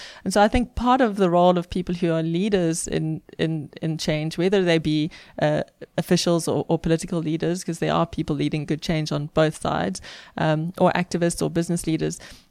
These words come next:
is to really demonstrate how change can be about gaining something, um, and to make that slightly more tangible and, and explicit,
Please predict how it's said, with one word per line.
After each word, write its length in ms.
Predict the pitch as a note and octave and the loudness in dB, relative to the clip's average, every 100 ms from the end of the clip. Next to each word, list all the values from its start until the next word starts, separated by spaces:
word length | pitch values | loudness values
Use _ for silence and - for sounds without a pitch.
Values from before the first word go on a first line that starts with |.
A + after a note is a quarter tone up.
| - | -2
is 140 | G3 | 0
to 140 | A#3 G3+ | 2 6
really 260 | G3 G3+ | 6 4
demonstrate 760 | F3 E3 E3+ E3+ - E3+ D#3 - | 2 0 0 -2 0 0 0 -2
how 220 | F3 D#3+ | -2 -2
change 480 | - F3+ D#3+ D#3 - | 0 -2 -2 -4 -4
can 160 | D#3+ | -4
be 160 | D#3 D3+ | -2 -2
about 320 | - D#3 - | -2 -4 -4
gaining 360 | D#3 D3+ D3+ D#3+ | -4 -4 -4 -6
something, 600 | D#3 D#3+ - - F#3+ - - - - - | -8 -8 -8 -6 -6 -6 -16 -20 -16 -2
um, 360 | D#3+ D#3+ D#3 E3 | 0 0 -2 -2
and 120 | E3 E3 | 0 2
to 120 | F3+ | 4
make 280 | E3+ F#3 - | 4 2 0
that 400 | D#3+ D#3+ - - - | -2 -2 -6 -8 -10
slightly 400 | - E3 E3 E3 | -4 -2 0 -2
more 260 | D3+ D3+ | -2 -2
tangible 600 | E3 - E3 D#3 E3+ D3+ D3+ | -4 -2 -2 -2 -2 0 0
and, 120 | E3 | -2
and 120 | - | -6
explicit, 680 | - - - D#3+ D3 - - | -6 -6 -4 -4 -2 -4 -8